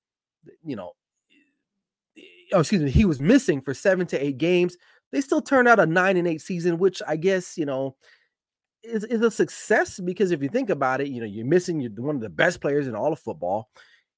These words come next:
You had a rookie quarterback. First, they started off with Mitchell Trubisky. Like, we all knew that what was, what was gonna happen with that. Uh, but they ended up nine and eight, and they had, they won six games down the stretch. Some big games against your Baltimore Ravens, I believe, on,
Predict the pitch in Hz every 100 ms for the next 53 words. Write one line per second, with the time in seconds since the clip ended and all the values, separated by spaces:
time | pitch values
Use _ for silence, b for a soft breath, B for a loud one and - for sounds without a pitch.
0 | - 117 120 104 143 202 180 - 156 131
1 | 127 147 - 202 175 151 170 143 113 127
2 | 139 131 - 104 117 123 104 101 101 127
3 | 170 139 123 120 110 98 104 104 104 101
4 | 92 _ 117 107 98 90 92 90 82 78
5 | 85 87 - _ B B 139 B 92 92
6 | 95 127 165 196 185 175 160 160 156 143
7 | 151 165 208 311 214 196 220 202 - 220
8 | - 175 185 147 160 160 143 - 151 -
9 | - 139 151 214 220 190 135 175 170 123
10 | 147 160 120 123 165 170 131 226 233 135
11 | 131 143 135